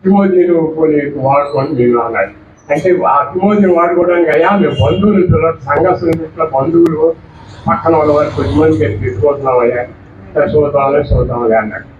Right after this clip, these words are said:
అయితే దేవుడు ప్రేరణ కలిగి ఆదివారం చెప్తే, "నిజంగా మీరు ఎక్కువ నేను ఎవడో పంపిస్తానని" కూడా ఆదివారం నాడు కూడా చెప్పాడు ఆయన. సరే, మేము ప్రార్థన చేసుకుంటున్నాం. చేసుకుంటే దేవుడు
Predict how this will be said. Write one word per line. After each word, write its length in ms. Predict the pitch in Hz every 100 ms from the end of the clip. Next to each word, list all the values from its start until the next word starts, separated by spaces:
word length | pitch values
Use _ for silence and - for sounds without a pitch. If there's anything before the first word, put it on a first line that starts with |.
| - - _ - - - - - - -
అయితే 280 | 131 131
దేవుడు 440 | - 120 127 156 160
ప్రేరణ 540 | - - 143 165 160
కలిగి 320 | 156 147 139
ఆదివారం 580 | 143 - - 165 151 -
చెప్తే, 240 | - - 202 196 - - 123
"నిజంగా 300 | 131 156 175
మీరు 220 | 156 147
ఎక్కువ 180 | 143 160
నేను 220 | 135 131
ఎవడో 220 | 139 147 135
పంపిస్తానని" 520 | 127 120 135 131 131
కూడా 120 | 147
ఆదివారం 520 | 143 139 139 143 143
నాడు 220 | 139 131
కూడా 220 | 127 180 190 147
చెప్పాడు 260 | 131 131
ఆయన. 280 | 101 95 - - - - - -
సరే, 180 | 196 190
మేము 140 | 196 190
ప్రార్థన 340 | 180 165 165 180 165
చేసుకుంటున్నాం. 560 | 156 - 135 127 120 98 - - - -
చేసుకుంటే 520 | 233 226 202 208 160 156 156 151 135
దేవుడు 300 | 151 190